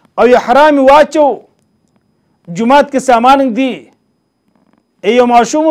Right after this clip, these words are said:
سره دی، اسباب د داخلېدو د جومات ته چې کوم دی، هغه په یو سبب باندې داخل شو، نو کله کې مې یو سړی جومات ته داخل شي، نو بیا به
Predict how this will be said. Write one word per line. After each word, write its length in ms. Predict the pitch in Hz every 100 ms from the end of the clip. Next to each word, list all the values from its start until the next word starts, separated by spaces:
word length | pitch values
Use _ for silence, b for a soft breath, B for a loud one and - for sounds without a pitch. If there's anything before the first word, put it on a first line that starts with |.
| 302
سره 220 | 285 269 269
دی، 120 | 262 151 _ _ _ _ _ _ _ _ -
اسباب 500 | 226 220 220 262 311 226
د 20 | 277
داخلېدو 540 | 262 247 240 233 233 285
د 40 | 226 233 139 - _ _ _ _ - 170
جومات 340 | 220 254 294 294
ته 60 | 277 185
چې 80 | 220
کوم 120 | 262 254
دی، 60 | 247
هغه 180 | 233 254
په 40 | 240
یو 80 | 208
سبب 120 | 233 269
باندې 160 | 262 233
داخل 240 | 214 247 240 -
شو، 140 | 196 135 _ _ _ _ _ _ _ _
نو 80 | 175 190
کله 160 | 294 311 302
کې 80 | 262
مې 60 | 247
یو 100 | 208
سړی 140 | 254 196
جومات 240 | 233 262 208
ته 60 | 233
داخل 200 | 208 269 202
شي، 60 | 226
نو 60 |
بیا 100 |
به 60 | 233